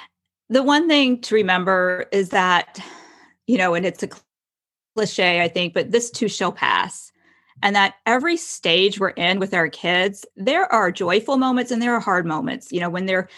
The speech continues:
an infant and not sleeping, but they're so cute and cuddly, to the toddler stage and they're funny, uh, but yet they throw a ten-,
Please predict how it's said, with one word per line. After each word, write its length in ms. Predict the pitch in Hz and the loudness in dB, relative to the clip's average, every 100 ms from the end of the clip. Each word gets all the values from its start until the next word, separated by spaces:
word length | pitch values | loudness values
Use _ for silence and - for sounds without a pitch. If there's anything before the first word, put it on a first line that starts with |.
| - - | -20 -8
an 160 | - 196 | -2 0
infant 580 | 226 247 240 247 233 226 | 2 2 2 0 0 0
and 220 | 185 180 | -2 0
not 280 | 185 220 - | 2 2 0
sleeping, 680 | - 240 233 233 220 214 208 | -4 -2 -2 -2 -4 -4 -4
but 120 | 202 | -2
they're 140 | 233 | 0
so 180 | 240 254 | 2 0
cute 300 | 247 277 233 | 2 0 2
and 120 | 262 | 0
cuddly, 720 | 247 294 240 220 202 170 151 175 | 2 2 4 4 4 2 0 -4
to 220 | - 240 | -2 0
the 140 | 226 | 2
toddler 480 | 226 254 233 220 214 | 0 0 0 2 0
stage 340 | 202 196 185 202 | 0 0 0 0
and 80 | |
they're 120 | 202 208 | -2 -2
funny, 720 | - 240 240 220 185 170 170 - - - - _ - | -2 0 2 2 2 -2 -4 -16 -20 -20 -20 _ -4
uh, 120 | 208 | 0
but 160 | 190 190 196 247 | 0 -2 -8 -12
yet 260 | 180 208 202 | -4 -2 0
they 80 | 202 | 0
throw 120 | 214 | 0
a 40 | 208 | 0
ten-, 300 | 214 233 | -2 -4